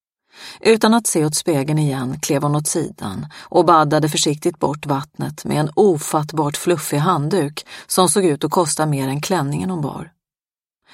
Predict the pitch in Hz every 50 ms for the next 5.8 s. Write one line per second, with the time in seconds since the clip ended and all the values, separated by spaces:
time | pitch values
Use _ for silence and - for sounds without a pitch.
0 | - - - - - - - - - - 202 214 214 226 240 262 262 254 240 214
1 | - - 226 180 - - - - - - 160 175 180 165 131 139 139 147 156 156
2 | 156 156 143 135 139 143 156 156 151 151 151 - 185 160 143 127 127 - - -
3 | - - 90 - - 101 107 147 135 - - 151 156 139 135 135 143 147 160 147
4 | 139 - 139 - - 123 123 135 135 - - - 180 156 - - 151 - - 135
5 | 135 139 143 160 143 - - - - - 135 135 139 143 151